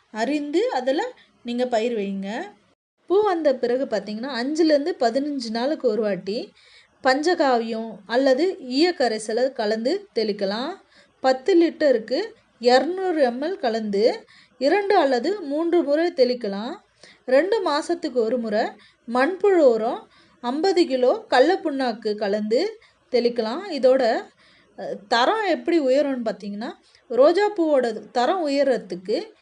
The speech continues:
இந்த மண்புழு உரம் அவசியம். மாசத்துக்கு ஒரு முறை பத்து லிட்டர்ல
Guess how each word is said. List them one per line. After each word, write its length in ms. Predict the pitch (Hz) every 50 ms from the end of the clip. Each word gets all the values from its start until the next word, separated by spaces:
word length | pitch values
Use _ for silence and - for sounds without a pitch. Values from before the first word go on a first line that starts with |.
| _ _
இந்த 160 | - 233 233 226
மண்புழு 480 | 220 220 233 277 320 - 330 320 294 262
உரம் 280 | 220 214 233 311 453 - -
அவசியம். 640 | 208 214 196 220 214 208 - 220 208 226 262 349 453 480 _ _ _ _ _ _ _ _ _ _ _ _ _ _ _ _ _ _ _ _ -
மாசத்துக்கு 640 | 240 247 269 320 320 415 415 415 - 403 - - 302
ஒரு 160 | 247 247 262
முறை 200 | 240 240 233 262
பத்து 360 | 277 277 247 254 262 - - 381
லிட்டர்ல 520 | 339 339 311 - - 330 349 359 359 339